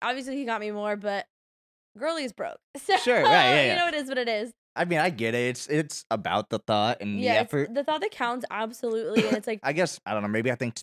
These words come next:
Speaker 2: too practical of, like, I just would rather have the cash. I can go get what I want,
Speaker 1: Or
Speaker 2: you know?
Speaker 1: what you could do is,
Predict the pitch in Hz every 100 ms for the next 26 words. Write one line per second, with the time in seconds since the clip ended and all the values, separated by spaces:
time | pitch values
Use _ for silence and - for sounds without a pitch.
0 | - - 110 - 90 98 - 87 80 87
1 | 80 _ _ _ _ 90 92 - - 82
2 | 82 82 98 87 - 104 117 - 95 104
3 | 107 113 107 104 127 370 320 104 - 269
4 | 240 247 247 226 202 - 285 302 262 226
5 | 208 214 202